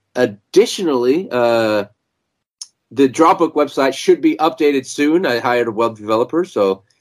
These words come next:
keep an eye out for all of that, 'cause everything's going to be conglomerized into one site. And last but not least, you can find Scott and I at Comedy Sports Houston.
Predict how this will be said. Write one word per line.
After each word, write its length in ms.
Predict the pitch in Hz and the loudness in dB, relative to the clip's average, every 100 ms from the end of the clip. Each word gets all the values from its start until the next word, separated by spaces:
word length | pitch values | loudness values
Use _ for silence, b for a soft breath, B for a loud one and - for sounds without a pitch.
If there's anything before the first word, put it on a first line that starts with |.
| _ | _
keep 200 | - 139 | -2 0
an 100 | 127 | 0
eye 160 | 117 117 | 0 0
out 180 | 117 107 | 0 0
for 160 | 113 | -2
all 220 | - 113 113 | 2 2 2
of 140 | 95 | -4
that, 360 | 110 113 135 - | -4 -4 -4 -6
'cause 240 | 135 110 - | -4 -4 -2
everything's 540 | 143 143 135 139 127 | -2 -2 -2 -2 -4
going 220 | - 123 | -4 -4
to 80 | 117 | -4
be 380 | 113 117 113 101 _ _ _ | -2 2 2 -2 _ _ _
conglomerized 720 | - 147 139 135 131 120 135 131 | -4 0 2 0 0 0 -2 -4
into 160 | 117 | -6
one 200 | 98 113 | -4 -6
site. 500 | 113 120 113 170 - _ _ _ _ _ - | -6 -4 -4 -4 -8 _ _ _ _ _ -8
And 320 | 117 123 123 | -2 0 2
last 280 | 113 120 127 | 0 0 0
but 100 | 127 | -2
not 260 | 123 135 117 | 0 -2 0
least, 300 | 123 180 - | -2 -4 -6
you 80 | |
can 120 | 139 131 | -6 -4
find 300 | 127 127 139 | -2 -2 -4
Scott 320 | - 139 160 | -4 -2 -2
and 120 | 135 | -2
I 240 | 139 156 165 | -2 -2 -2
at 260 | 127 117 | -4 -8
Comedy 320 | - 135 165 170 | -2 0 0 -2
Sports 280 | - 180 - | -2 -4 -4
Houston. 420 | 240 - 117 | -6 -4 -8